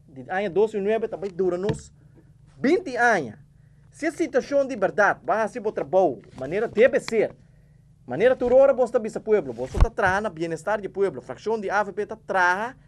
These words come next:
na bem-estar do pueblo. Você quer, tá possível que a A U E não está rincada em situação aqui, que o nosso país tá bancarrota, que é schuld quote, aí chega oitenta por cento. O único custo que tá espera é pueblo aqui, tá medida traz de medida, que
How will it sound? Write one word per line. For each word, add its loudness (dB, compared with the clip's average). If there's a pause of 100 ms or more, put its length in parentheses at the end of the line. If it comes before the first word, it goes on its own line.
(120)
na -6
bem-estar -4
do -8
pueblo. -6 (300)
Você -4
quer, 2
tá -6
possível -8
que -14
a 4
A 6
U 2
E -4
não -4
está -8
rincada -4
em -4
situação -6
aqui, 0
que -20
o -10
nosso -4
país -4
tá -6
bancarrota, 0
que -14
é -10
schuld 2
quote, 2
aí -10
chega -2
oitenta -2
por -10
cento. -6 (560)
O -6
único 0
custo 4
que -14
tá -10
espera 0
é -4
pueblo 2
aqui, 0
tá -8
medida -2 (200)
traz 4
de -6
medida, -4
que -14